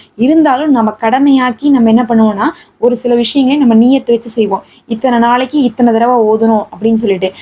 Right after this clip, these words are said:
அப்படி நம்ம நியத்து வச்சு செய்யும் போது என்ன ஆகும்னா, அந்த நாள் முழுவதுமாக சாதாரணமா நம்ம செய்யாம அந்த தேவை நிறைவேறணும் அப்படிங்கறதுக்காக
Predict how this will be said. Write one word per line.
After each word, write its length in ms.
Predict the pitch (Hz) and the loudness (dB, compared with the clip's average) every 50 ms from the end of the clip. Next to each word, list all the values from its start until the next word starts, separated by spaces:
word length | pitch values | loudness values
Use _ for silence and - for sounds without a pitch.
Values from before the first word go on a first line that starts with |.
| - - - | -16 -8 -4
அப்படி 260 | - 254 - 254 277 | -4 -2 0 0 0
நம்ம 180 | 269 254 240 | 2 2 2
நியத்து 320 | 233 262 285 330 311 294 269 | 2 2 2 0 0 -2 -4
வச்சு 120 | 220 254 | -4 -4
செய்யும் 280 | - - 254 240 240 240 | -4 -2 -2 0 2 2
போது 140 | 254 247 240 | 2 2 2
என்ன 160 | 226 233 240 | 2 2 2
ஆகும்னா, 280 | 226 220 202 196 240 294 - - - - - | 0 -2 -2 -2 -2 -4 -4 -8 -20 -12 -6
அந்த 220 | - 220 240 240 | -2 0 0 2
நாள் 300 | 233 240 240 254 285 294 | 2 2 0 0 0 0
முழுவதுமாக 760 | 262 254 254 254 233 240 226 226 226 226 214 214 240 330 415 - - _ _ _ _ _ _ - | 0 0 0 0 0 0 0 2 2 2 0 0 -2 -4 -4 -6 -14 _ _ _ _ _ _ -8
சாதாரணமா 640 | - - 254 254 285 285 320 311 302 294 294 285 285 285 | -4 0 0 0 2 2 2 0 2 2 2 2 2 2
நம்ம 180 | 277 269 240 226 226 | 0 0 -2 -2 0
செய்யாம 360 | 254 233 233 233 226 226 262 294 302 - | 0 0 0 2 0 0 0 -2 -2 -4
அந்த 200 | - 214 220 226 | -4 -2 -2 -2
தேவை 360 | 220 - 247 262 277 285 285 | 0 0 0 0 0 2 2
நிறைவேறணும் 600 | 247 233 220 226 247 254 262 269 269 247 262 277 254 | 2 2 2 2 0 0 0 0 0 2 0 0 0
அப்படிங்கறதுக்காக 520 | 220 220 233 233 233 220 220 214 220 339 | 0 -2 -2 -2 -2 -2 -4 -2 -2 -2